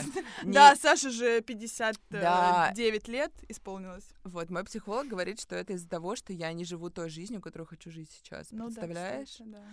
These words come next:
Speaker 2: И это меня, конечно, очень мучает последние несколько лет. Ладно, ну,
Speaker 1: Ладно,
Speaker 2: год.
Speaker 1: часов.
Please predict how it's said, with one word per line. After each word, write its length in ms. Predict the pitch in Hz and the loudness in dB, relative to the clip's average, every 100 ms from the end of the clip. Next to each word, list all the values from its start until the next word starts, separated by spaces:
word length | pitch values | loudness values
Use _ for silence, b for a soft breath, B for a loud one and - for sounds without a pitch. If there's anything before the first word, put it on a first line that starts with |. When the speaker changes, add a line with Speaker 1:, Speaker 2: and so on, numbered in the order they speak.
| 208 B B | -20 B B
Speaker 2:
И 300 | - 165 165 - | -12 -8 -8 -10
это 200 | 185 196 | -12 -10
меня, 260 | 170 175 | -10 -12
конечно, 420 | 180 165 165 - 160 | -14 -14 -14 -14 -14
очень 260 | 160 170 165 | -12 -14 -12
мучает 460 | 170 240 - 214 | -10 -12 -12 -12
последние 480 | 170 165 165 160 156 | -12 -12 -12 -12 -12
несколько 760 | 156 160 - 160 - 156 - - _ _ _ _ - | -14 -16 -18 -20 -18 -16 -16 -18 _ _ _ _ -16
лет. 300 | 139 147 _ _ _ _ | -16 -16 _ _ _ _
Ладно, 400 | 139 143 139 135 - _ _ | -12 -10 -10 -16 -20 _ _
ну, 280 | 175 165 156 _ _ | -14 -14 -16 _ _
Speaker 1:
Ладно, 260 | 214 208 165 | -8 -6 -2
Speaker 2:
год. 140 | 156 | -2
Speaker 1:
часов. 300 | 123 - 196 | -4 -6 -10